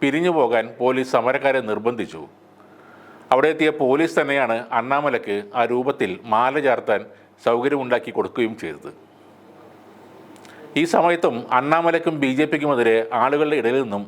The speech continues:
മുദ്രാവാക്യം ഉയർന്നിരുന്നു. രണ്ടായിരത്തി ഇരുപത്തിമൂന്ന് ജൂലൈ ഇരുപത്തെട്ടിന് രാമേശ്വരത്ത് കേന്ദ്ര ആഭ്യന്തരമന്ത്രി അമിത്ഷായാണ് അണ്ണാമലയുടെ ഈ യാത്ര ഫ്ലാഗ് ഓഫ് ചെയ്തത്.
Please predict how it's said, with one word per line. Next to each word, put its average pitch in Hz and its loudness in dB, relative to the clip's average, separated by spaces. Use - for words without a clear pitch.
മുദ്രാവാക്യം 139 0
ഉയർന്നിരുന്നു. 147 -4
രണ്ടായിരത്തി 196 2
ഇരുപത്തിമൂന്ന് 190 2
ജൂലൈ 165 4
ഇരുപത്തെട്ടിന് 151 0
രാമേശ്വരത്ത് 156 2
കേന്ദ്ര 143 2
ആഭ്യന്തരമന്ത്രി 135 0
അമിത്ഷായാണ് 127 0
അണ്ണാമലയുടെ 147 2
ഈ 117 -2
യാത്ര 120 2
ഫ്ലാഗ് 107 2
ഓഫ് 127 -4
ചെയ്തത്. 80 -8